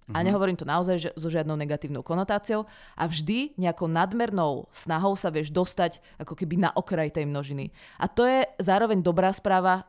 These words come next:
Speaker 1: aj tá zlá správa, lebo pravdepodobne väčšina z nás patrí do toho averageu.
Speaker 2: Hmm.
Speaker 1: A tá dobrá správa naopak je, že sa z neho dá vlastne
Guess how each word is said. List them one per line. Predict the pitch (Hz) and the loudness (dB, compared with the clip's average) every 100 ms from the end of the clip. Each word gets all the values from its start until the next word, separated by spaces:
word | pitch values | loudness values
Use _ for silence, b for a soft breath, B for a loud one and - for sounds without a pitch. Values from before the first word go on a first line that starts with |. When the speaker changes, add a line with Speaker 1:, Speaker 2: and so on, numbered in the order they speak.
| - | -2
Speaker 1:
aj | 175 170 175 _ - | 0 2 -2 _ -4
tá | 196 170 | 0 2
zlá | 165 175 | 4 2
správa, | 156 160 131 151 208 | 2 -2 -2 2 0
lebo | 165 - _ | 0 -6 _
pravdepodobne | - 165 156 170 170 160 156 - | -2 -2 0 -2 -2 0 -4 -2
väčšina | 170 - 160 156 | -6 -2 -4 -2
z | |
nás | 156 147 - | -2 -4 -6
patrí | - 175 151 | -4 -4 -2
do | 143 | -6
toho | 139 156 | -4 -2
averageu. | 143 147 156 196 285 B B B | 0 0 0 0 0 B B B
Speaker 2:
Hmm. | 104 | -2
Speaker 1:
A | 214 | 2
tá | 262 | 4
dobrá | 233 233 | 4 2
správa | 226 214 202 | 2 2 2
naopak | 190 180 180 170 | 4 2 2 2
je, | 175 175 180 | 2 2 -2
že | 175 | -2
sa | - | 0
z | 190 | 2
neho | 202 185 | 2 4
dá | 175 160 160 - _ - | 4 4 0 -10 _ -4
vlastne | 175 254 - 247 | 0 0 0 -2